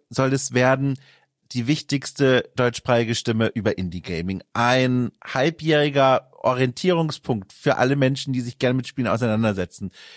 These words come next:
Äh, ein, ein wirklich Kioskfeger, der eines Tages auch mal gedruckt bei Schlecker und Co. in der Auslage liegen soll. Gab's dazu Formulierungen, was, was euer Ziel, die Ambition quasi war?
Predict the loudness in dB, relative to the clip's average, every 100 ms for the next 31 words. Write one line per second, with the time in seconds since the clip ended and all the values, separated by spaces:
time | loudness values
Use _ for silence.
0 | -16 0 4 4 6 4 2 0 0 0
1 | -4 -2 0 0 0 -4 -6 -4 -4 -4
2 | -12 -4 2 2 0 -6 -4 2 2 4
3 | 2 2 2 0 -2 -2 -4 -2 -2 -2
4 | -4 -6 -4 -6 -6 -18 -20 _ _ _
5 | _ -2 2 4 2 0 -4 -2 0 -2
6 | -2 0 2 4 2 _ _ -2 0 2
7 | 2 0 2 0 0 -8 -6 -4 -4 -4
8 | -6 -20 _ _ _ _ _ -4 -4 -4
9 | -6 -4 -2 -4 -4 -8 -4 -2 0 0
10 | 2 0 0 -4 -6 -12 -18 -6 -4 -4
11 | 0 2 2 0 -8 -4 -2 -2 -2 -2
12 | -2 -4 -4 0 2 2 0 0 0 -2
13 | -6 -8